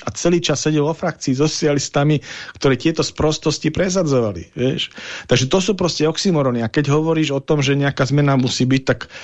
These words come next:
tá zmena sa ukázala aj v predchádzajúcich európskych voľbách, kedy posidzu-, posilujú tieto národno-konzervatívne, e,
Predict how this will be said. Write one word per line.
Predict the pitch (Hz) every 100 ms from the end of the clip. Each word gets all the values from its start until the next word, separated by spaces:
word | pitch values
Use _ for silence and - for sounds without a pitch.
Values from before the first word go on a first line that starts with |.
| - - -
tá |
zmena | 123 131 143 139
sa | 131
ukázala | 131 143 131 139 135 127
aj | 117
v | 131
predchádzajúcich | 127 135 131 135 123 123
európskych | 127 127 - 120 113
voľbách, | 110 110 131 -
kedy | 135 127 -
posidzu-, | 151 - 156 151 147 -
posilujú | 151 151 151 143 139
tieto | 135 127
národno-konzervatívne, | 127 127 131 - 131 123 123 117 127 123
e, | 117